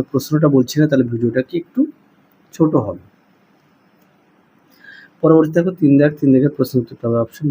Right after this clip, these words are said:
বি। চার দাগের উত্তরটা হবে আপনার অপশন সি, অগ্নাশয় গ্রন্থি। পাঁচের উত্তরটা হবে অপশন বি, সরি, এ, হাম। ছয়ের উত্তরটা হবে অপশন সি, সাতের উত্তরটা হবে অপশন ডি, ইস্পাত তৈরি।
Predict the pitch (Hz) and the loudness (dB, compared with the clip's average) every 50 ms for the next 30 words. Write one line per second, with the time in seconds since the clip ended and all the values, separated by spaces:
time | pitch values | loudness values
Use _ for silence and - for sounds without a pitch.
0 | 131 123 123 147 202 - _ _ _ _ _ _ _ _ _ _ _ _ _ _ | -4 -2 -2 -4 -4 -6 _ _ _ _ _ _ _ _ _ _ _ _ _ _
1 | _ _ _ _ _ _ _ _ _ _ _ _ _ _ _ _ _ _ _ _ | _ _ _ _ _ _ _ _ _ _ _ _ _ _ _ _ _ _ _ _
2 | - - 147 139 143 147 151 151 151 151 - - 139 131 127 120 - - 131 120 | -4 -2 0 2 2 4 4 2 2 0 -4 -6 -2 0 0 0 0 0 -2 -2
3 | - - - _ - 143 131 - _ - - 139 135 135 - - 156 - 120 110 | -2 -6 -16 _ -6 -6 -6 -6 _ -4 -2 -2 -2 -2 0 0 2 2 2 0
4 | 110 113 113 - - 127 123 123 127 123 123 - 196 - _ _ _ _ _ _ | -4 -6 -8 -6 -6 -6 -4 -4 -4 -6 -6 -8 -10 -12 _ _ _ _ _ _
5 | _ - - - _ _ - - - - - 170 170 165 170 160 151 156 147 131 | _ -20 -20 -20 _ _ -2 -2 -2 0 0 0 0 0 0 -2 -2 0 0 0
6 | 123 117 117 - - - 151 190 269 - _ _ _ 123 120 131 143 135 - - | 0 0 -4 -6 -6 -4 -2 -2 -2 -4 _ _ _ -6 0 2 2 2 2 0
7 | _ _ _ - - - 165 143 123 - - 160 156 135 - - - - 143 135 | _ _ _ -12 -4 0 2 2 2 2 4 4 4 4 4 0 -4 -8 -8 -8
8 | - 180 - _ _ _ _ _ _ _ _ _ - - 147 143 147 151 151 151 | -8 -10 -14 _ _ _ _ _ _ _ _ _ -6 0 2 4 4 2 2 0
9 | 147 - 131 131 127 120 - - 131 127 117 - - 143 160 226 262 - - - | -4 0 2 2 2 0 -2 -4 -4 -4 -4 -4 -4 -2 -2 -2 -4 -8 -14 -20
10 | - - - 120 120 - 156 147 139 131 - 131 - - 135 123 120 120 117 117 | -16 -12 -12 -10 -6 -2 -2 -2 -2 -4 -6 -12 -8 -4 -2 -2 -2 -2 -4 -6
11 | - - - 151 190 202 214 185 160 127 120 127 139 131 - 117 - - - 139 | -8 -8 -8 -8 -6 -8 -8 -10 -10 -6 -2 2 2 2 2 -2 -8 -8 -6 -6
12 | 131 - - 113 - - | -6 -6 -8 -16 -16 -16